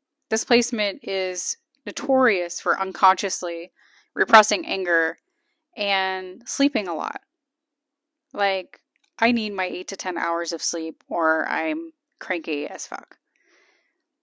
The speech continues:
I scream and break glass in the dream world. I go on wild adventures and meet other souls I have no physical recollection of ever meeting on this plane of existence, even ones that seem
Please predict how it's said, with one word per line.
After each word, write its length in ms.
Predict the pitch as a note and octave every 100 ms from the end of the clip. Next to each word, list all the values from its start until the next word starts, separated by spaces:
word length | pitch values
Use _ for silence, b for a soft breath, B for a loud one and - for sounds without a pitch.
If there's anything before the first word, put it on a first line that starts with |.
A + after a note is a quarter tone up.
| _ _ _ -
I 80 | G#3
scream 640 | - G#3+ G#3 G#3+ G#3+ G#3
and 160 | - F3+
break 220 | F3 F3
glass 320 | G#3 G3+ G#3+
in 80 | A3
the 80 | G#3
dream 260 | G3 G3 F#3+
world. 420 | F#3+ F#3+ F#3+ G#3 _ _ _ _ _ _ _ _ _ _ _ -
I 100 | A#3+
go 160 | C4
on 160 | A#3+ G#3
wild 240 | F#3+ G#3+
adventures 720 | G3+ F#3+ G3 G3+ E3+ E3 - - B B
and 400 | G3 F#3 F#3 F3+
meet 160 | F#3 G3
other 180 | F#3+ F#3+
souls 340 | - G3 G3+
I 60 | F#3+
have 200 | F3 E3
no 360 | F3 F#3 G#3 A3+
physical 480 | - G#3+ G#3+ G3 F3+
recollection 760 | F3 F#3 F3 F3 - D#3+ D#3
of 160 | F3 F3
ever 240 | F3+ F#3+
meeting 440 | F#3 F3+ E3+ F3 E3
on 140 | F3+ F3+
this 140 | E3+
plane 260 | - F3+ F3+
of 100 | E3+
existence, 800 | E3 E3+ - C#3 E3 - - - _ _ _ _ -
even 460 | G3+ C4 C#4+ D#4 B3+
ones 280 | B3+ B3
that 160 | A3 G3
seem 540 | - G3 G3 F#3+ F3